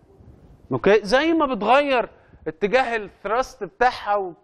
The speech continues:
وشوفنا الفيرتيكال تيك اوف اند لاندنج ايركرافت وكلام من ده. اه، طياره زي الاف فورتين، اف فورتين دي ولا اف فيفتين؟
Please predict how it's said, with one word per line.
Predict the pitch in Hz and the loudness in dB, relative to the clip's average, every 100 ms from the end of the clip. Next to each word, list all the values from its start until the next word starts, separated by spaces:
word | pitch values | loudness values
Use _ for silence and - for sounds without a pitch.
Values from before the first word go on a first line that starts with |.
| - | -18
وشوفنا | 160 208 226 226 208 | -10 -2 -2 0 -4
الفيرتيكال | 190 170 208 214 208 196 | -2 0 0 0 -2 -2
تيك | 185 196 | 0 0
اوف | 220 208 | 0 0
اند | 196 | 0
لاندنج | 190 214 214 202 | 2 2 0 0
ايركرافت | 202 196 220 220 | -2 2 0 2
وكلام | 196 185 208 | -4 -2 0
من | 220 247 | -2 -2
ده. | 247 254 - _ _ _ - | 0 -2 -6 _ _ _ 2
اه، | 180 135 - - _ _ _ _ | 4 4 -2 -20 _ _ _ _
طياره | 175 202 208 | 2 4 2
زي | 165 190 190 175 _ _ | 2 2 0 -4 _ _
الاف | - 196 - | -2 -2 -2
فورتين، | 185 - 214 254 240 _ _ _ _ | -10 -2 0 0 -4 _ _ _ _
اف | 175 | -10
فورتين | 180 - 226 | -10 -6 -2
دي | 208 | 0
ولا | 185 | 0
اف | 160 | -2
فيفتين؟ | 151 - 127 | -10 -6 -6